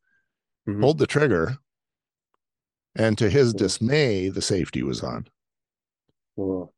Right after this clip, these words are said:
Speaker 2: And so because that safety was on, I met him, uh, you know, a few weeks ago.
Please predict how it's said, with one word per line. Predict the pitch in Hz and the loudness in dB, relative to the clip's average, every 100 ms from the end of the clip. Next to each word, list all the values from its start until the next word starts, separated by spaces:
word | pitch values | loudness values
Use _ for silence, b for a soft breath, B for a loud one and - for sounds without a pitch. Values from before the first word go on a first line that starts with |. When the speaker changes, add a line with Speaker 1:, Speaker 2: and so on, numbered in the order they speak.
| _ _ _ _ | _ _ _ _
Speaker 2:
And | 90 92 87 82 82 - | -4 -2 -2 -2 -4 -2
so | 98 90 87 90 92 110 | 0 2 0 0 -4 -2
because | 101 - 127 117 101 | 0 2 2 2 0
that | 92 | -2
safety | - 95 87 85 | 0 -2 0 -2
was | 76 65 | -2 -4
on, | 76 73 73 | -6 -6 -6
I | 76 | -6
met | 82 80 - | -6 -6 -8
him, | - 60 67 | -10 -8 -8
uh, | 69 65 62 - | -8 -8 -10 -10
you | - | -10
know, | 60 | -8
a | 62 | -8
few | 71 | -6
weeks | 64 64 - | -6 -6 -8
ago. | - - - | -8 -8 -10